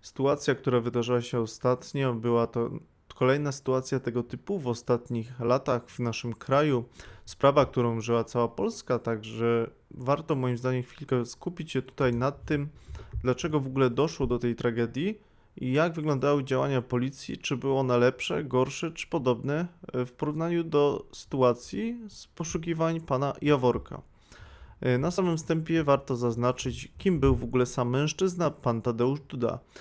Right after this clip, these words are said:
Wiemy, iż był to pięćdziesięciosiedmioletni mieszkaniec Starej Wsi w województwie małopolskim i z zawodu był on zatrudniony w branży budowlanej.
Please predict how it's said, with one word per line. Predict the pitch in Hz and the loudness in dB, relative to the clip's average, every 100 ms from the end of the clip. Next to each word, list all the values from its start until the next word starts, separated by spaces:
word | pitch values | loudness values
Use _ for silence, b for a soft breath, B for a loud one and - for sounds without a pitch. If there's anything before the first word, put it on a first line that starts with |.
| B B - | B B -2
Wiemy, | 165 180 160 | 2 2 2
iż | - 139 123 131 - - | 0 -2 -2 -6 -10 0
był | 143 156 | 4 4
to | 156 127 | 4 0
pięćdziesięciosiedmioletni | - 127 127 127 151 147 135 127 135 123 123 120 131 - 123 | 0 -4 -2 -2 -2 -2 -2 -2 -2 0 0 2 0 0 -2
mieszkaniec | 120 113 131 123 113 - | 0 -2 -2 -2 -4 -2
Starej | 180 151 120 | 2 4 2
Wsi | - 143 | 0 -4
w | 120 | 0
województwie | 117 113 117 - 104 | 0 0 -6 -8 -6
małopolskim | 113 127 - 139 151 - 220 214 220 _ b b b _ - | 0 0 2 0 0 -4 -4 -4 -6 _ b b b _ -8
i | - 247 - - | -2 -2 -2 -8
z | 147 131 127 131 127 127 123 120 120 | -8 -6 2 6 8 8 6 4 2
zawodu | 123 185 185 185 190 202 196 b b b b _ - | 2 2 4 2 2 0 -2 b b b b _ -10
był | 131 151 156 143 | 2 4 4 2
on | 143 | 2
zatrudniony | 131 131 131 127 117 123 139 | 4 4 2 -2 0 2 0
w | 135 | 0
branży | 123 110 107 139 | 0 0 -2 -4
budowlanej. | 202 190 131 110 98 - | 0 2 4 2 0 -8